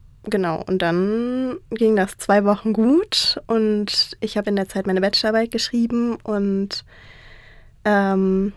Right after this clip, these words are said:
am Tag vor der Abgabe ging's mir richtig schlecht. Nicht wegen der Abgabe, sondern ich hatte das Gefühl, das mit unserer Exklusivität, das haut nicht hin. Ich bin da in dem Moment zu meinem Mitbewohner damals gegangen, meinte so,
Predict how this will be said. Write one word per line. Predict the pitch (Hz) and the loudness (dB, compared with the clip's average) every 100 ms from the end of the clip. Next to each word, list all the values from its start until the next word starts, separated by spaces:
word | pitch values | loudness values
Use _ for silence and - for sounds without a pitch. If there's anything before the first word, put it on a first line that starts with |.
| - - | -14 -8
am | 202 | -4
Tag | 196 196 | -2 -2
vor | 202 | -4
der | - | -4
Abgabe | 190 - 190 196 202 202 196 - | -6 -2 0 0 -2 -4 -6 -4
ging's | 208 202 202 | -4 -2 -4
mir | 190 | -6
richtig | 196 196 | -6 -8
schlecht. | - 190 277 - - - | -2 -4 -4 -10 -8 -2
Nicht | 214 208 | -2 2
wegen | 214 226 | 0 2
der | 214 | 0
Abgabe, | 208 - 190 214 208 220 233 | -4 -2 0 2 2 2 0
sondern | 196 190 208 202 208 214 214 - - - - | 0 0 2 2 2 2 0 -2 -14 -12 -10
ich | - - - - - - - - - - - - - | -10 -14 -20 -20 -20 -20 -20 -20 -20 -20 -20 -18 -10
hatte | 220 208 | -6 -4
das | 202 - | -4 -4
Gefühl, | 220 - 214 202 202 190 - - - - - | -8 -4 2 2 4 2 -2 -20 -20 -20 -2
das | 208 202 | -2 2
mit | 220 | 0
unserer | 202 214 190 | 0 0 -2
Exklusivität, | 202 - 220 208 202 196 220 196 | -4 -4 -4 -2 -4 -2 -4 -2
das | 185 - | -4 -2
haut | 185 190 | -4 -2
nicht | 190 - | -4 0
hin. | 233 247 254 240 | 0 2 0 -4
Ich | - - | -10 -4
bin | 208 190 | -2 0
da | 180 180 180 | 0 0 -2
in | 202 | 0
dem | 208 | 0
Moment | 202 208 202 202 | 2 2 0 -2
zu | - | 0
meinem | 196 208 | 2 2
Mitbewohner | 226 226 214 208 202 | 0 -6 -2 -2 -2
damals | 190 196 190 - | -2 -2 -4 -6
gegangen, | 208 190 196 | -6 -4 -4
meinte | 208 196 | -4 -8
so, | 196 185 | -6 -6